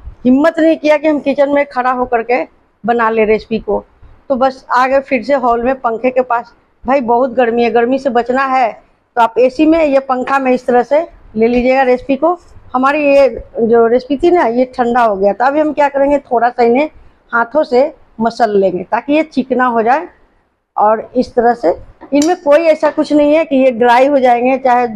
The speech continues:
मतलब सूख जाएंगे तो बनेंगे नहीं। तो यहाँ पे चलिए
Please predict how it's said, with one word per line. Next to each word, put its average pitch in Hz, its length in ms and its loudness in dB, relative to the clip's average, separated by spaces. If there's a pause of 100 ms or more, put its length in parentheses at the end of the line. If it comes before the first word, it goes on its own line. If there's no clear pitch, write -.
(100)
मतलब 226 640 0
सूख 262 320 -6
जाएंगे 240 340 2
तो 240 120 -6
बनेंगे 233 400 0
नहीं। 226 320 0
तो - 680 -10
यहाँ 233 260 0
पे 262 120 -4
चलिए 277 380 0